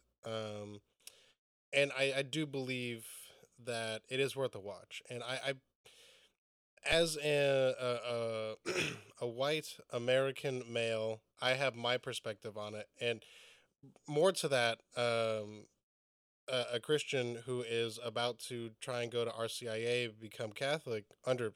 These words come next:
I like this pope. Um, but so that's another perspective that I bring as well.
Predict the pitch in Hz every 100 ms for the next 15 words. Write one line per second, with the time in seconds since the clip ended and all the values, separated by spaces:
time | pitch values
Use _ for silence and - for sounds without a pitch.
0 | - 117 107 113 - - 101 - 120 113
1 | 107 104 110 104 - - - - - _
2 | _ - 160 147 - _ _ _ _ _
3 | _ _ _ _ _ 151 156 165 151 151
4 | 143 135 127 117 113 113 117 113 110 107
5 | 107 110 110 104 101